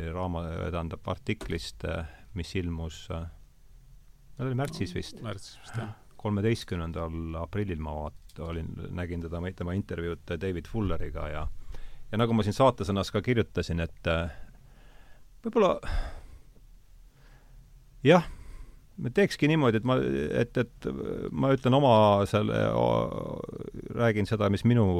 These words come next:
Speaker 1: moodi, kuidas minul see eelmise aasta märtsi lõpp välja nägi ja siis võib-olla teeme, hakkame sealt, äh, seda, selle asjaga pihta, et,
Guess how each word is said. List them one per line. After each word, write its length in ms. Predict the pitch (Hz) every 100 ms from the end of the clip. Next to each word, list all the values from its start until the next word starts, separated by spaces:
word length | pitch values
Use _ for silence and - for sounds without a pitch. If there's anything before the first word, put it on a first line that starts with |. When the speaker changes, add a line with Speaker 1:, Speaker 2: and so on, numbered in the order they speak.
| 87 85
Speaker 1:
moodi, 400 | 85 82 82 82 87
kuidas 240 | 92 95 -
minul 240 | 107 87
see 140 | 82 82 82 80 -
eelmise 340 | 80 82 82
aasta 300 | 82 - 82
märtsi 400 | 80 85 85 -
lõpp 240 | 80 78 -
välja 160 | 80 78
nägi 240 | 78 76
ja 20 |
siis 140 | 76 -
võib-olla 220 | 98 92
teeme, 240 | 92 98 95
hakkame 240 | - 95
sealt, 240 | - 101 - - -
äh, 300 | 82 80 80
seda, 300 | 82 85 82 82 85 85
selle 320 | 92 85 82 87
asjaga 340 | - 82 80
pihta, 400 | 98 - - 73
et, 300 | 71 - 82